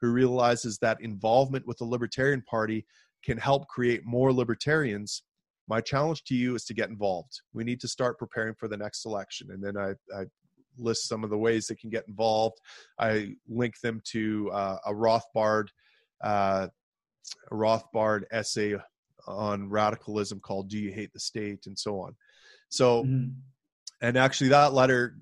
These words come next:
Speaker 1: e-, exactly expresses <laughs> the, the kind of critics I was getting this week, 'cause I,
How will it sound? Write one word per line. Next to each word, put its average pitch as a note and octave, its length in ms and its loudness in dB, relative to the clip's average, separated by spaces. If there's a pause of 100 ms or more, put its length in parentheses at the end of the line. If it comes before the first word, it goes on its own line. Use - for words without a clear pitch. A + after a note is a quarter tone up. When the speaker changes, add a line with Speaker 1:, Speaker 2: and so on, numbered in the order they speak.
(340)
Speaker 1:
e-, B2 60 -6
exactly A#2+ 840 2
expresses B2 800 0 (100)
<laughs> - 720 -10
the, A2 400 -2 (280)
the A2 80 -8
kind A#2 240 0
of G#2 80 -6
critics - 360 0
I G#2 160 2
was G#2 160 -6
getting G#2+ 300 0
this G2+ 200 -6
week, D3+ 260 0
'cause A2 160 -6
I, G#2 240 0